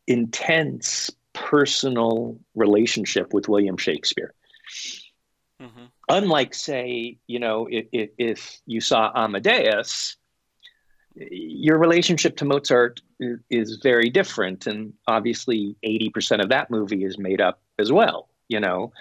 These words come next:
Speaker 1: but it's brilliant and it's wonderful and it explores, you know, similar issues that we do, and, but nobody was pissed off about it, you know.
Speaker 2: Was actually thinking of a quote by, by Shakespeare himself, um, from, from Romeo and Juliet,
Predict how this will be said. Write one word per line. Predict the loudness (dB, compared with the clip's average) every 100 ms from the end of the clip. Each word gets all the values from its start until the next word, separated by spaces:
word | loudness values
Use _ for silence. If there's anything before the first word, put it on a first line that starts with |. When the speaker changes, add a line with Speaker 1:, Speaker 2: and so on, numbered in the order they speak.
| -20 -20 _ _ -10
Speaker 1:
but | -4 -2
it's | -2 0
brilliant | 2 4 2 0 0
and | -2
it's | -2 0
wonderful | 2 0 0 2 2 2
and | 0
it | -4 -6 -6
explores, | -2 0 2 4 4 4 2 2 0 0 -2 -4
you | -4
know, | -2 -2
similar | 0 2 2 2 2 0 -6 _ -6
issues | -2 0 -2 -2
that | -2 0
we | 2 0
do, | 0 2 6 6 4
and, | 2 -6 -10 -14 -14 -18 _ -2
but | 2
nobody | 2 2 0
was | 0
pissed | -6 0
off | 0 0
about | -2 -8 -6
it, | -8 -12 _ _ -20 -20 -10
you | -8
know. | -6 -8 -12 -20 _ _ _ _ _ _ _ _ _ _ _ -18 -10
Speaker 2:
Was | -10
actually | -8 -10
thinking | -12 -12 -8
of | -8
a | -8
quote | -12 -8 -8 -10 -12
by, | -12 -10
by | -12 -12
Shakespeare | -12 -14 -16
himself, | -16 -14 -12 -12 -14 -18
um, | -10 -8 -8 -10 -16 _
from, | -16 -16 -16
from | -16 -16
Romeo | -14 -16
and |
Juliet, | -16 -14 -10 -12 -12